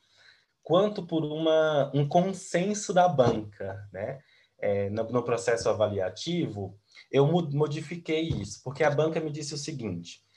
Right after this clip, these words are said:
"A sua tese é a construção do conceito de estranhamento sexual. Ele, esse conceito, ele não existe,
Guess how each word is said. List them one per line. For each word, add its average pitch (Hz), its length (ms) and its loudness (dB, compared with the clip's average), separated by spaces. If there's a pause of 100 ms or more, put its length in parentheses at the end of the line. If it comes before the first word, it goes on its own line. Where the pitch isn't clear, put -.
(220)
"A 123 100 2
sua 196 380 -4
tese 117 640 0 (260)
é 117 120 2
a 123 80 2
construção 175 880 -4
do 165 100 -6
conceito 139 400 -2
de 113 60 -14
estranhamento 104 540 -4
sexual. 92 640 -4
Ele, 127 240 -2
esse 143 180 -4
conceito, 147 400 -4
ele 156 120 -6
não 151 160 -2
existe, 131 720 -6